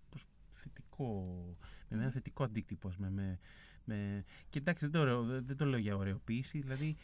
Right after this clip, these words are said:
Speaker 1: μπορούν κάποιες, ας πούμε, πρακτικές, ε, σ-, της σύγχρονης τέχνης να, να μπουν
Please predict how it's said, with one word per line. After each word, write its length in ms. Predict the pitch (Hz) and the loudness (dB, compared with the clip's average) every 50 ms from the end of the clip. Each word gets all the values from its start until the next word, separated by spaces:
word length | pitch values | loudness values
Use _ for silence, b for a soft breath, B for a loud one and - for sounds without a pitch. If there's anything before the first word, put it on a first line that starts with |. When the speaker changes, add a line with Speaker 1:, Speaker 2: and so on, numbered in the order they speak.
| B B B | B B B
Speaker 1:
μπορούν 240 | - 127 135 151 151 | 0 2 2 4 4
κάποιες, 280 | - 170 - 165 139 | 4 2 2 2 0
ας 60 | 127 - | 2 4
πούμε, 120 | 160 156 | 2 2
πρακτικές, 760 | - - 139 - - - 110 - 143 143 135 123 - - - | 4 4 2 0 0 -4 -2 2 4 4 4 4 2 0 -2
ε, 400 | 113 107 104 101 98 95 95 98 98 | -2 0 0 0 0 0 0 0 0
σ-, 320 | 95 92 - - - - - | 0 -2 -4 -4 -6 -4 -2
της 120 | - - | -2 0
σύγχρονης 340 | - 143 139 139 120 104 - | 0 2 2 2 0 0 0
τέχνης 440 | - 117 117 - 139 147 160 151 135 | -2 -2 -2 0 0 0 2 2 2
να, 240 | 135 135 131 131 | 0 0 0 0
να 160 | 127 123 123 117 | -2 -2 -2 -2
μπουν 320 | 117 127 151 165 175 | -2 0 0 0 0